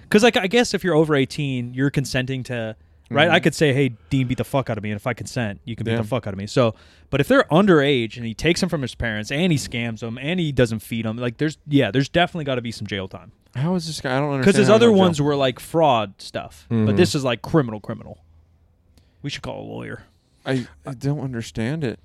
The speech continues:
Speaker 2: Yeah.
Speaker 3: I, I read something, and I don't have it in front of, in front of me now what the actual situation with his, with him now is, 'cause
Speaker 2: He thinks he's about to have a season.
Speaker 3: Well,
Speaker 1: Yeah.
Speaker 3: that's, that's what it, that's what it's in the documentary,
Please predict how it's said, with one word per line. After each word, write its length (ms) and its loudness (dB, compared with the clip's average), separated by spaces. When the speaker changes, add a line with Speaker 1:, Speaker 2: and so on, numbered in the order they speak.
Speaker 2:
Yeah. 260 -2
Speaker 3:
I, 240 -4
I 80 4
read 300 4
something, 200 -2
and 120 -4
I 20 -4
don't 80 -6
have 140 -4
it 20 -4
in 80 -8
front 200 -2
of, 120 -4
in 260 -6
front 220 2
of 60 2
me 60 0
now 200 0
what 160 -4
the 120 -4
actual 260 -6
situation 520 -8
with 140 -12
his, 180 -12
with 320 0
him 400 -4
now 420 -4
is, 280 -8
'cause 360 0
Speaker 2:
He 160 0
thinks 220 0
he's 100 -2
about 140 2
to 80 2
have 120 2
a 60 -6
season. 460 0
Speaker 3:
Well, 160 10
Speaker 1:
Yeah. 60 8
Speaker 3:
that's, 360 4
that's 400 2
what 380 2
it, 240 -4
that's 200 -2
what 120 -4
it's 140 -10
in 80 -4
the 80 -6
documentary, 500 -6